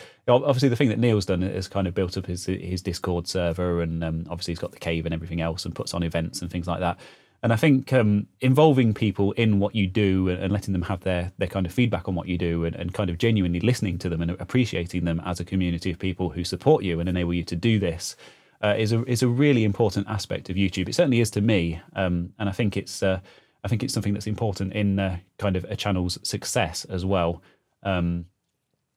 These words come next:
so yeah, community, build a community around your channel. And that, and that doesn't just mean a one-way w-, thing of, uh, blasting stuff out on social media and saying, "Everyone watch my latest video,"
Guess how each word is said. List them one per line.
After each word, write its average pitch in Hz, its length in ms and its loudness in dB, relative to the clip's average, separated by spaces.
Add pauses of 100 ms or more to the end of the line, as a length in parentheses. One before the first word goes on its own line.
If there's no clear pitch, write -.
(140)
so - 140 4
yeah, 120 180 6
community, 123 480 2
build 135 180 4
a - 20 -4
community 104 360 0
around 98 220 0
your 90 60 -2
channel. 87 260 -2
And 98 80 0
that, 110 120 -4
and 113 300 -2
that 135 140 -2
doesn't 127 240 2
just 110 160 0
mean 101 200 2
a 104 140 2
one-way 98 480 2
w-, 104 180 -2
thing 92 380 -2
of, 92 240 -4
uh, 90 100 -2
blasting 92 380 -4
stuff - 200 -8
out 87 140 -2
on 87 100 -6
social 90 300 -4
media 87 320 0
and 82 80 -4
saying, 87 220 -4
"Everyone 92 300 -4
watch 82 160 -6
my 92 100 -2
latest 87 340 -6
video," 85 300 -2